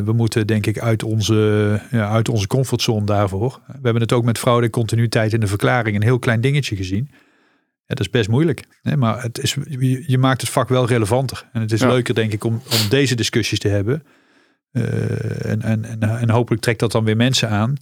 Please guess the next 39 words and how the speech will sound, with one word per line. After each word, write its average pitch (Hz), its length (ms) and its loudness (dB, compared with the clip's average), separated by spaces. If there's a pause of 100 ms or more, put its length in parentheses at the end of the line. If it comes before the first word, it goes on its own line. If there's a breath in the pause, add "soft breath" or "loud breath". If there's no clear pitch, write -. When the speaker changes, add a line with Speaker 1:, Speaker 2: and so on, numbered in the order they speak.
(440 soft breath)
Speaker 1:
die, 107 380 0
eh, 104 140 0
nou, 104 200 0
deze 120 260 2
kant 123 260 0
van 117 120 0
ons 113 140 -2
vak, 110 280 0
eh, 110 180 -2
extreem, 107 480 0
eh, 104 160 2 (180)
waarderen. 95 500 -2
Speaker 2:
Ja. 117 180 -2 (220)
We 113 100 -4
lijken 123 200 2
wel 139 120 2
net, 151 220 0
eh, 120 140 2
ninja, 117 420 0
zeg - 200 -6
maar, 104 180 0
met, 107 220 -4
eh, 107 260 0
met 113 140 2
die, 120 100 0
met, 123 180 0
met 123 100 4
het 123 100 -2
geheimhouding. 117 580 0
Want 113 140 -2
dat 131 120 -2
Speaker 1:
<laughs> 131 520 -4
Speaker 2:
zijn 139 140 0
van 135 80 2
die 131 80 2
supergeheime 123 680 0
agenten 135 480 0
natuurlijk. 139 440 -2
Eh, 127 260 2